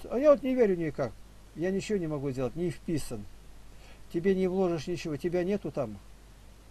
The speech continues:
Нету, и ты ничего не можешь принять. А если ты вписан, тебе эта дверь открыта. Теперь небесный свет осиял тебя во свете Библии. Я ж не думал так называть. К истинному православию. Во свете Библии, открытым оком. Все до одного слова,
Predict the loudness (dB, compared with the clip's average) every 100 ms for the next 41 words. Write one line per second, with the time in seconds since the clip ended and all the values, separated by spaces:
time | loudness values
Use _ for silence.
0 | -20 -20 -18 -6 2 2 2 0 0 0
1 | -2 0 0 0 -2 -6 -4 0 0 0
2 | -2 -4 -2 -4 -4 -4 2 2 2 0
3 | 4 4 4 -2 0 0 0 -4 -6 -10
4 | -4 0 0 2 4 2 2 -4 2 2
5 | 2 -2 0 2 2 0 -2 0 0 0
6 | -2 -2 0 0 0 0 -2 -6 -14 0
7 | 0 2 0 2 2 2 0 2 0 4
8 | 4 2 -4 -16 -18 -18 -18 -18 -18 -20
9 | -18 -18 -10 2 2 2 -2 -2 0 0
10 | 0 2 0 0 -4 -10 -10 2 2 4
11 | 0 0 0 0 2 0 0 2 2 2
12 | 0 0 -2 -8 2 4 6 4 6 4
13 | 2 2 4 6 4